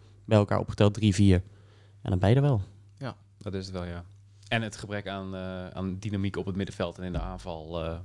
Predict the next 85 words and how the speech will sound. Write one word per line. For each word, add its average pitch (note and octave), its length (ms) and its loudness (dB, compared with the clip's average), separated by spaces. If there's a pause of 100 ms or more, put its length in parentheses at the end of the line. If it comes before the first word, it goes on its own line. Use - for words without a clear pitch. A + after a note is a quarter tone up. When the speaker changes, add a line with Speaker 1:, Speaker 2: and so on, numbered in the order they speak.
Speaker 3:
maakt F#2 180 -4
het F#2+ 100 -6
misschien F2+ 260 -4
ook E2 80 -6
wat, F2 260 -4
eh, E2+ 80 -2
voorspelbaar A2 560 -4
en A2+ 80 -8
daardoor A2 260 -6
wat G#2+ 120 -8
minder A#2 200 -10
spectaculair, A#2 520 -4
denk D3 180 -4
ik. - 200 -12 (380)
Speaker 2:
Ik D#3+ 120 -2
heb C3+ 100 2
wel C3+ 120 6
het C#3 80 2
gevoel D3+ 260 2
dat, D#3 240 4
eh, D#3+ 140 6 (360)
tegenstanders D#3 560 2
N D#3+ 60 -2
E D3+ 40 2
C C#3+ 60 -2
inmiddels D#3 300 2
een D#3+ 60 2
beetje D#3 180 0
doorhebben. A#2+ 380 4
Speaker 3:
Ja. A2 240 -4 (140)
Speaker 2:
Ja. B2 260 -2 (360)
Speaker 3:
En G#2 160 -4
kijk, A#2+ 160 2
als A2 160 -6
er G#2 140 -8
af G#2+ 100 -6
en G#2+ 60 -12
toe A2+ 140 -2
gewoon A2 180 4
een, A2 100 -2
iemand A2+ 380 -2
een G#2+ 140 -2
keer A2 200 0
als G#2 140 -2
een A2+ 140 -8
idioot A#2 280 -2
naar G#2 100 -8
voren A2+ 320 -4
rent, F#2 180 -6
ja, A2 100 -6
dan G#2 100 -6
heb G#2+ 120 -6
je G#2+ 60 -12
gelijk A#2+ 400 -6
veel C3 220 -2
meer A2 280 -6
reuring G#2+ 420 -4
daar G2 240 -4
in, G#2 160 -6
in G#2+ 120 -8
die G2 120 -6
zestien. A#2 300 -8
En F#2 60 -8
dan F#2+ 100 -4
wordt A2 160 2
het - 100 -10
voetbal G#2 260 0
au-, G#2 140 -8
automatisch G2+ 460 -6
ook G2+ 140 -10
wel F#2+ 160 -4
wat F#2 280 -10
rommeliger, A#2+ 520 0
maar G#2+ 80 -10
ook G2+ 100 -8
wel G#2 120 -6
wat G#2+ 100 -8
leuker A2 260 -6
om G#2 80 -10
naar G#2 100 -12
te - 80 -18
kijken, - 280 -8
denk - 160 -8
ik. D#3+ 60 -8
Speaker 2:
Ja. D#3+ 100 -12